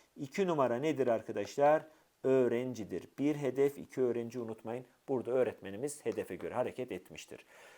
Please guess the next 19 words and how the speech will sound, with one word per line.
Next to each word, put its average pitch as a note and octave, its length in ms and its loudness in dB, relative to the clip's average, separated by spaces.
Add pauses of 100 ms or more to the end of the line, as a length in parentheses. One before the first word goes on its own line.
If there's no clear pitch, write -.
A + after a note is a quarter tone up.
(480)
Videoyu A3 320 10
burada G#3 260 10
bitiriyorum, G#3 560 8
dersi F3+ 320 6
burada E3+ 240 6
bitiriyorum. E3 600 4
Arkadaşlar E3 680 6
dediğim E3 320 4
gibi D#3 280 0
tasarım F3+ 400 4
öğeleri F3+ 340 2
tasarım F3 380 0
ilkelerine F3 520 0
göre E3 420 4
daha D#3+ 340 6
önemsiz D#3+ 500 0
olan D#3+ 280 8
bir C3+ 160 2
konudur. E3+ 480 6